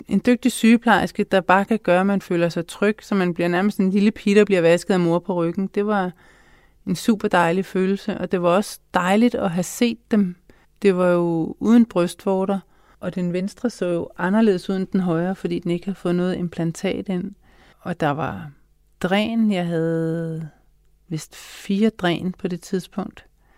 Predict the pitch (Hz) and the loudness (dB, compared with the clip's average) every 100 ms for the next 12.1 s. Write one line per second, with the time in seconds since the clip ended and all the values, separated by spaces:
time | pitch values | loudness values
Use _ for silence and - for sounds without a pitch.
0 | _ _ - - 180 165 175 165 165 165 | _ _ -18 -6 -2 -2 0 2 4 2
1 | 165 165 - 196 - 175 170 175 - _ | 2 0 0 -2 -2 0 0 0 -6 _
2 | _ _ _ _ _ - 180 175 165 - | _ _ _ _ _ -2 0 2 0 0
3 | 175 - 185 175 170 165 165 165 170 - | -4 -4 0 0 2 2 2 0 -2 -8
4 | - _ _ _ 175 185 175 160 - 196 | -20 _ _ _ 0 2 2 0 0 2
5 | 214 226 208 202 190 190 - 196 _ - | 4 4 4 2 2 0 -4 -8 _ -20
6 | _ _ 202 - _ _ 175 180 175 175 | _ _ -6 -6 _ _ 0 2 2 2
7 | 185 - - 185 175 170 185 175 185 180 | 0 0 -2 0 0 0 0 2 2 4
8 | 160 165 175 - _ _ _ - 170 170 | 2 2 0 -6 _ _ _ -2 0 2
9 | 160 170 _ _ _ _ _ _ - - | 0 -4 _ _ _ _ _ _ -14 2
10 | 214 - 165 165 160 175 165 - - - | 2 6 6 4 2 2 2 2 -6 -2
11 | 165 165 - 170 165 - 185 - 180 170 | -2 -2 0 0 0 0 -2 0 0 0